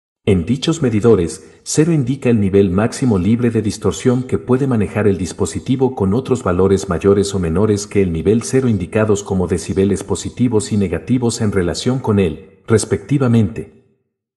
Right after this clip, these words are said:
Ve un nivel cero. Un nivel de potencia de referencia mostrado en un búmetro.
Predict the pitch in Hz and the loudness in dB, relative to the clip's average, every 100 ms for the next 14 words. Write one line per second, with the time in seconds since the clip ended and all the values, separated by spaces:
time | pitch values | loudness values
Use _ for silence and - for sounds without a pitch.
0 | _ _ _ _ _ _ 101 110 135 135 | _ _ _ _ _ _ 2 4 4 2
1 | 110 101 104 - 95 - - _ _ _ | 2 2 2 2 0 0 -16 _ _ _
2 | _ _ _ _ _ _ _ _ _ _ | _ _ _ _ _ _ _ _ _ _
3 | _ _ _ 139 185 139 107 95 95 90 | _ _ _ 4 4 6 4 4 0 0
4 | 104 101 - 95 90 85 90 90 98 104 | 2 2 0 -2 0 -2 0 0 0 0
5 | 92 - - 110 110 95 104 107 104 82 | -2 -2 0 0 2 0 0 2 2 0
6 | - 78 - | -4 -12 -16